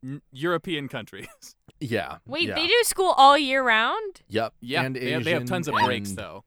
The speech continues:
Speaker 2: Yeah,
Speaker 1: That's
Speaker 2: they
Speaker 1: wh-, that's why they have holiday.
Speaker 2: Mm.
Speaker 3: I
Speaker 1: Plus, in Britain, you can go to decent places
Speaker 3: I
Speaker 1: quickly.
Speaker 3: don't know how to f-, feel about
Speaker 1: You, you forget far
Speaker 3: that.
Speaker 1: less.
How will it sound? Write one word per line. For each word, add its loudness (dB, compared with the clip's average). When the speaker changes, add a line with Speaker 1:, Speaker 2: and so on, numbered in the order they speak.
Speaker 2:
Yeah, -2
Speaker 1:
That's 0
Speaker 2:
they 2
Speaker 1:
wh-, 0
that's -2
why -4
they -2
have -2
holiday. -4
Speaker 2:
Mm. -8
Speaker 3:
I -6
Speaker 1:
Plus, -4
in -6
Britain, -6
you -8
can -8
go -8
to -10
decent -10
places -14
Speaker 3:
I -6
Speaker 1:
quickly. -8
Speaker 3:
don't -14
know -8
how -8
to -12
f-, -20
feel -20
about -12
Speaker 1:
You, -6
you -10
forget -8
far -6
Speaker 3:
that. -10
Speaker 1:
less. -12